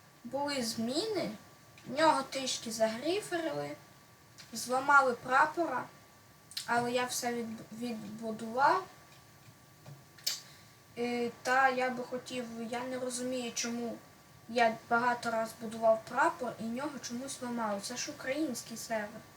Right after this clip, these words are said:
Нащо таке робити? Ось тут, як бачите, зламали листя, але сильних змін нема.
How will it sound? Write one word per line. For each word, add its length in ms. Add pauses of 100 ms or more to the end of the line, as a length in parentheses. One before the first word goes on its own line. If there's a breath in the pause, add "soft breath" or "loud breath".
(280 loud breath)
Нащо 360
таке 320
робити? 500 (2500)
Ось 180
тут, 240
як 200
бачите, 440
зламали 800 (2000)
листя, 580 (1800)
але 220
сильних 460
змін 380
нема. 280